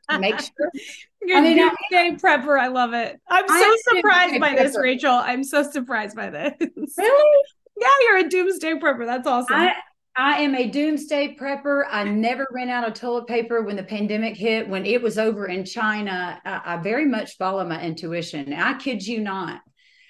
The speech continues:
Speaker 1: I came to my office in January of twenty twenty and said, "This is gonna be big and it's gonna be
Speaker 2: Mm-hmm.
Speaker 1: bad." And my employees are like, "You're losing it." And I'm like,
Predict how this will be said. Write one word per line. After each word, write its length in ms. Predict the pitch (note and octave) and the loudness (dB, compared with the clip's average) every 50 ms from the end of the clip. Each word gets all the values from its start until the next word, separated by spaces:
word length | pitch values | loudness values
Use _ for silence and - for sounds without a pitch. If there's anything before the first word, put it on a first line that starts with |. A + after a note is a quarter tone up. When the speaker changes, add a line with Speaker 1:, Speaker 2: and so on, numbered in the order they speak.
| _ _ _ | _ _ _
Speaker 1:
I 200 | - G3 A#3+ B3 | 0 0 0 0
came 420 | - - C#4 B3 B3 B3 B3 A#3+ A#3+ | -2 -4 -4 -2 0 0 0 -2 -2
to 240 | - - C#4+ C#4+ C#4 | -2 -2 -2 -2 0
my 100 | B3+ B3 A#3 | -2 -2 -4
office 520 | A#3+ A#3 G#3+ G#3+ G3+ G3 G3+ F#3 E3+ - | -4 -4 -4 -4 -6 -6 -8 -8 -8 -6
in 180 | F#3+ E3 E3 D3+ | -6 -6 -6 -6
January 920 | C3+ D3+ G3 F#3+ G3 F#3+ F3+ E3 D3+ D#3 D3+ D3 - - - E3+ D3 C#3+ _ _ _ _ _ | -6 -6 -4 -4 -2 -2 -2 -2 -4 -4 -4 -6 -8 -10 -10 -12 -12 -14 _ _ _ _ _
of 140 | - F3 - | -12 -12 -12
twenty 300 | - - G#3+ F#3+ F#3 F#3 | -10 -8 -6 -6 -6 -6
twenty 480 | F#3 - - F#3+ F3+ E3+ E3+ D#3 D3+ - | -8 -10 -12 -10 -6 -4 -4 -4 -4 -6
and 140 | E3 D#3 | -6 -8
said, 440 | D#3 - F#3 E3 D#3+ D#3 D3 D3 - - | -6 -6 -4 -2 -2 -2 -4 -6 -8 -4
"This 240 | E3+ F#3 F3+ F#3 | -4 -4 -4 -4
is 100 | F#3 C#3+ | -8 -10
gonna 160 | - F#3 E3+ E3 | -8 -8 -8 -6
be 140 | D#3 E3 | -6 -6
big 380 | D#3 D3+ G3 F#3+ F#3+ G3 G3 F3+ | -6 -2 0 0 0 0 -2 -4
and 100 | F#3 - | -6 -8
it's 100 | E3 - | -10 -10
gonna 140 | - F3 E3 | -8 -6 -4
be 120 | D#3+ D#3+ | -4 -4
Speaker 2:
Mm-hmm. 80 | D3 F#3 | -4 -4
Speaker 1:
bad." 200 | F3 E3 E3 E3 E3 | -4 -4 -4 -4 -6
And 80 | E3 - - - - - | -8 -10 -14 -16 -12 -10
my 60 | D4 | -10
employees 400 | C#4+ - F3+ E3+ D#3 D#3 C#3 C#3 | -10 -10 -8 -8 -8 -8 -8 -8
are 100 | D3 D#3 | -10 -10
like, 360 | D3 C#3+ C#3+ D3 C#3+ - _ _ _ _ _ _ _ _ _ _ _ _ _ _ _ _ - | -8 -8 -8 -10 -12 -16 _ _ _ _ _ _ _ _ _ _ _ _ _ _ _ _ -14
"You're 240 | D3+ D#3+ D#3+ D#3+ | -8 -6 -6 -4
losing 420 | D#3+ D#3 E3+ E3 D#3 - E3+ C#3+ C3+ | -4 -2 -2 -4 -4 -4 -6 -6 -6
it." 100 | C3+ C3+ | -6 -8
And 100 | - E3 | -6 -6
I'm 120 | D#3+ D#3+ | -4 -2
like, 180 | E3 D#3 D3+ | -2 -4 -4